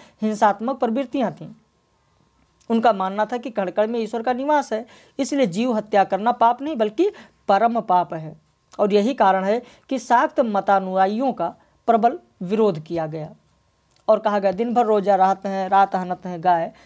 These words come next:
ये तो खून वो बंदगी, कैसी खु-, कैसे खुशी खुदाए। बकरी पाती खात है, ताकि काढ़ी खाल, जो नर, नर बकरी खात है, ताको कौन हवाल।" तो इस तरीके से जीव हत्या पर भी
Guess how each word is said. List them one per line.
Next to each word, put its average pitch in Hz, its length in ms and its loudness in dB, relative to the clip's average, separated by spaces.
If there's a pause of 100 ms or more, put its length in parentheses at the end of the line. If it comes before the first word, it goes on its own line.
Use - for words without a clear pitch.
(180)
ये 240 120 4
तो 240 160 0
खून 208 280 -4
वो 185 160 0
बंदगी, 190 460 -2
कैसी 202 420 0
खु-, 202 200 -8
कैसे 220 540 0
खुशी 233 300 -12
खुदाए। 180 380 -6 (1200)
बकरी 220 340 0
पाती 202 340 0
खात 185 340 -2
है, 180 180 -6 (280)
ताकि 220 340 2
काढ़ी 180 320 0
खाल, 175 360 -4 (260)
जो 240 160 2
नर, 190 380 0
नर 226 240 2
बकरी 185 340 -2
खात 165 320 -4
है, 175 180 -8 (280)
ताको 208 360 0
कौन 214 320 -2
हवाल।" 185 380 -8 (300)
तो 339 60 0
इस 349 260 -2
तरीके 208 340 0
से 233 240 -2 (240)
जीव 262 320 2
हत्या 214 300 0
पर 185 180 -2
भी 190 260 -4